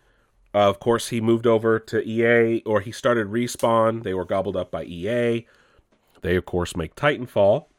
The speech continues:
And, uh, now he's kind of in charge of, like, dice and stuff, too. Well, Zampella is now, uh, taking a larger role in the Battlefield franchise as the G M of dice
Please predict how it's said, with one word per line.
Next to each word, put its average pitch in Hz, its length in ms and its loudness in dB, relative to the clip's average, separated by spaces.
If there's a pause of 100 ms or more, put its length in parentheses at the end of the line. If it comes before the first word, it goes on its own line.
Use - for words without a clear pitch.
(1000)
And, 101 380 -2
uh, 92 300 -2 (800)
now 117 280 4
he's 143 200 -6
kind 139 200 0
of 135 100 2
in 127 100 0
charge 123 440 6
of, 113 80 -4
like, 95 260 2
dice 104 400 -2
and 120 120 -6
stuff, 120 340 0
too. 117 420 -2 (520)
Well, 135 380 6
Zampella 120 600 2
is 110 140 -4
now, 110 380 0 (180)
uh, 95 320 -2
taking 110 580 -6
a 104 80 -2
larger 131 500 2
role 104 340 4
in 95 80 0
the 92 80 0
Battlefield 110 720 2
franchise 85 720 -4 (640)
as 104 300 0
the 101 280 -4
G 107 380 0
M 127 160 4
of 101 160 0
dice 110 460 0